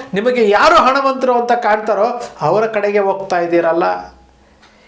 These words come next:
ಇದು ನಿಮಗೆ ನೀವೇ ಮಾಡ್ಕೊಳ್ತಾ ಇರುವಂತಹ ಆತ್ಮವಂಚನೆ ಅಲ್ವಾ? ಆತ್ಮದ್ರೋಹ ಅಲ್ವಾ? ಈ ಹಂತಕ್ಕೆ,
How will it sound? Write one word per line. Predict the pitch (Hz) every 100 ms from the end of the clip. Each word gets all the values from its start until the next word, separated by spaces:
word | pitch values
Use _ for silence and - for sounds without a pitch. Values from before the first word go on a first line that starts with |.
| -
ಇದು | 220 226
ನಿಮಗೆ | 202 269 247 226
ನೀವೇ | 202 302 320
ಮಾಡ್ಕೊಳ್ತಾ | 277 262 254 247 - 233
ಇರುವಂತಹ | 208 214 214 214
ಆತ್ಮವಂಚನೆ | - 196 247 - 247 220 214 214 208 185
ಅಲ್ವಾ? | 185 202 190 226 - - - - - - -
ಆತ್ಮದ್ರೋಹ | 233 - 285 262 165 254 277 269
ಅಲ್ವಾ? | 254 220 208 277 - - - - - _ _ _ _ -
ಈ | 233 330 269
ಹಂತಕ್ಕೆ, | 294 - 277 285 -